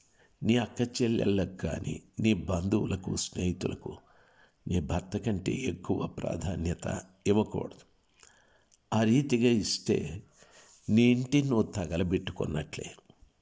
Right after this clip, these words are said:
వాళ్ళందరినీ ప్రక్కకు పెట్టి కాదని నీ భర్తను నువ్వు గౌరవిస్తే నిజంగా నువ్వు క్షేమంగా ఉన్నట్టే. చాలామంది ఈ రీతిగా వారింటిని వాళ్ళు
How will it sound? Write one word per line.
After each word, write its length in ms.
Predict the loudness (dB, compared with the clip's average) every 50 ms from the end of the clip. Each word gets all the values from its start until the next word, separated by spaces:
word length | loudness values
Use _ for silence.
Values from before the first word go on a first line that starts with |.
| _ -20 -20 _ _ _ -4
వాళ్ళందరినీ 640 | -2 -2 0 -2 -2 -2 -2 -2 -2 -2 -2 -4 -4
ప్రక్కకు 600 | -6 -6 -4 -4 -4 -4 -4 -2 -4 -4 -4 -4
పెట్టి 540 | -6 -4 -4 -4 -4 -6 -8 -8 -8 -8 -14 -20 _ _ _ _ _ -20 _ _ _ _ _ _ _
కాదని 580 | -2 0 2 4 4 4 2 2 0 -6 -6 -8 -12 -18 _ _ _
నీ 220 | 2 4 4 4 4
భర్తను 640 | 2 -2 -4 -4 -4 -4 -4 -2 0 0 2 4 4
నువ్వు 300 | 4 4 2 2 0 -2
గౌరవిస్తే 880 | -2 0 2 2 4 2 2 0 0 -4 -4 -4 -4 -4 -4 -8 -14 _ _ _ _ _ _ _ _ _ _ _ _ _ -8 -2
నిజంగా 460 | -2 -2 0 0 -2 -4 0 0 0
నువ్వు 260 | 0 0 0 -2 -2 -4
క్షేమంగా 760 | -2 -2 -2 0 0 0 0 2 2 0 0 0 -2 0
ఉన్నట్టే. 720 | 0 2 0 0 -2 -4 -8 -12 -10 _ -8 -8 -8 -10 -16 _ _ _ _ -20 _ -20 _ _ _ _ _ _ _ _ _ _ _ -2 0
చాలామంది 540 | 2 2 2 2 2 2 2 2 4 6 6
ఈ 140 | 6 6 4
రీతిగా 600 | 2 0 0 0 0 -2 -2 -2 -4 -4 -8 -12 -16 -20 _ _ _ _ _ _ _ _ _ _ -4
వారింటిని 540 | -2 0 0 0 0 -2 0 0 2 2 2
వాళ్ళు 240 | 0 2 0 0